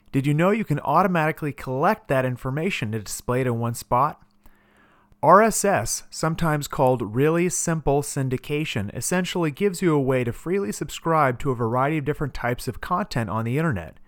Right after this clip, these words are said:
Here's how it works. The first step to use R S S is to set up a feed reader. A reader basically goes out to the internet, grabs the latest content from various sites, collects it, and displays it for you.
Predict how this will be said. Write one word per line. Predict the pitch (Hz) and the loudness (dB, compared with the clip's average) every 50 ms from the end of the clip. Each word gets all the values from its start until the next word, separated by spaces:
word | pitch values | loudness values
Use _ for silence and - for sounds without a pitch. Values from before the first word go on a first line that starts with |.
| _ _ _ _ _ | _ _ _ _ _
Here's | - 117 117 123 - | -2 -2 -2 0 0
how | 123 127 127 123 | 2 4 4 4
it | 107 - | 2 2
works. | 123 120 123 104 82 - - - - - - - - _ _ - - - - - - - | 0 0 0 -2 -2 -6 -10 -14 -14 -14 -16 -20 -20 _ _ -20 -20 -20 -20 -20 -4 -2
The | - 147 | -2 0
first | - - 214 240 247 - - | 4 6 6 6 6 4 0
step | - 196 170 156 - - | 2 4 4 4 2 0
to | - | -4
use | 147 151 160 165 143 110 | -2 0 2 2 2 4
R | - 127 131 131 | 4 4 6 4
S | 135 135 - - | 4 2 0 0
S | 135 117 123 127 - - | 0 2 2 0 -2 -4
is | - - 131 117 | -6 -6 -8 -8
to | - 127 | -6 -6
set | 120 - 143 131 | -4 -2 0 0
up | 135 - - | 0 0 -2
a | 127 | -4
feed | - - - 214 202 190 135 | -6 -4 -4 -2 -2 0 0
reader. | - 208 208 196 80 76 80 - - - - - - - | 2 2 2 0 -2 -8 -14 -18 -20 -20 -20 -20 -6 -2
A | - 127 | 0 2
reader | 135 165 208 226 220 208 | 4 4 4 4 4 2
basically | 151 160 160 156 - - 170 - 147 135 | 4 2 2 0 0 -4 -4 -2 -2 -2
goes | 123 107 143 160 180 170 156 | 0 2 4 4 4 4 6
out | 147 143 147 - | 4 4 4 2
to | - 139 | -2 -4
the | 127 123 - | -4 -2 -2
internet, | 123 127 127 110 104 104 113 - - | -2 0 0 0 0 -2 -4 -6 -8
grabs | - - 113 127 123 135 151 165 156 139 | -10 -6 -4 -2 2 2 2 2 0 0
the | 143 147 | -4 -4
latest | 131 139 131 123 123 - - | -2 -2 -2 -2 -4 -6 -6
content | - - 123 131 135 - - 135 123 123 | -4 -2 -2 -2 -2 -2 -4 -6 -6 -6
from | - 120 107 | -8 -8 -6
various | 98 117 113 110 107 104 104 - | -4 -2 -2 0 0 -2 -2 -2
sites, | - - - 107 104 123 143 - - - - - - _ _ - - - | -4 -2 -2 -2 -2 -2 -4 -6 -10 -12 -12 -16 -20 _ _ -20 -8 -4
collects | - 127 120 135 156 202 - - - - | -2 0 2 2 2 0 -2 -4 -2 -2
it, | 117 120 - - - - - | -2 -2 -4 -8 -16 -12 -8
and | - 120 117 | -6 -4 -2
displays | 123 - - - - 131 139 156 151 135 | -4 -4 -6 -4 0 2 2 2 2 0
it | - | -4
for | - - - 107 87 87 | -6 -6 -6 -4 -4 -6
you. | 90 82 71 | -8 -10 -12